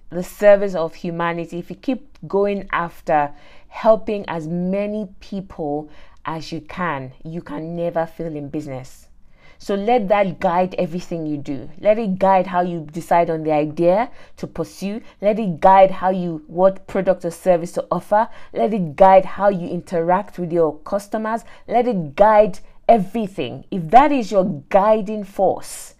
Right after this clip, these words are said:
you can never fail in business. Okay? So that's my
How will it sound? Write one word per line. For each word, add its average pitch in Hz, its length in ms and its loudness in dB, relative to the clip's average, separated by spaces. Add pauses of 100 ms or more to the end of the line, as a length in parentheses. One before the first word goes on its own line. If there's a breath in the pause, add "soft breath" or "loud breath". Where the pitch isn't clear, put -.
(320 soft breath)
you 175 100 -8
can 170 240 -6
never 165 260 -4
fail 156 260 -8
in 143 140 -10
business. 139 460 -10 (440 soft breath)
Okay? 240 400 -2 (240 soft breath)
So - 360 4 (420)
that's 214 340 4
my 175 640 0